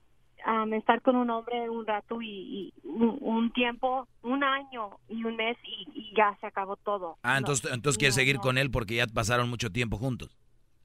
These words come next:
Speaker 1: No es por eso.
Speaker 2: Entonces.
Speaker 1: Es porque tú sabes que uno sigue queriéndolo.
Speaker 2: Por eso te digo, pero
Speaker 1: Sigue
Speaker 2: sabes que
Speaker 1: amándolo.
Speaker 2: no te conviene, no te conviene.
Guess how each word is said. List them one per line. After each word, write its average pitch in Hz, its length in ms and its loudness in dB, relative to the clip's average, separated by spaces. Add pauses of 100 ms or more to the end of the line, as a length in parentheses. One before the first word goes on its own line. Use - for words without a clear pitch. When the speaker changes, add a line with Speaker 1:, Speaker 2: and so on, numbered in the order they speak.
(1300)
Speaker 1:
No 240 320 2
es 277 140 -2
por 247 240 -2
eso. 214 380 -6 (120)
Speaker 2:
Entonces. 110 600 2 (920)
Speaker 1:
Es 233 220 -2
porque 247 280 0
tú 233 180 -10
sabes 208 400 -2
que 190 160 -4
uno 196 420 -4 (140)
sigue 196 320 -4
queriéndolo. 185 640 -4 (160)
Speaker 2:
Por 95 160 -2
eso 104 120 -4
te 113 120 2
digo, 190 320 2
pero 120 180 2
Speaker 1:
Sigue 220 120 2 (140)
Speaker 2:
sabes 135 320 6
que 131 80 4
Speaker 1:
amándolo. 123 40 4 (100)
Speaker 2:
no - 20 -8
te 98 120 -2
conviene, 117 580 -2 (220)
no 92 140 -8
te 104 100 -10
conviene. 123 540 -2